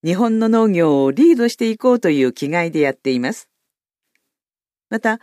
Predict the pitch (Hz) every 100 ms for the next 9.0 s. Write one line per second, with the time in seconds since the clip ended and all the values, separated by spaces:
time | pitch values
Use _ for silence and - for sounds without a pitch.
0 | _ - 294 277 269 - 190 160 170 _
1 | _ _ _ - 349 339 254 214 160 143
2 | 127 _ _ - 196 247 247 233 220 202
3 | 208 214 185 175 - - - 143 202 262
4 | 262 262 240 240 226 208 208 208 208 208
5 | 156 - 165 160 170 151 135 139 _ _
6 | _ _ _ _ _ - 143 185 196 190
7 | 190 - 247 254 247 254 - 175 175 _
8 | _ _ _ - 302 285 254 - 202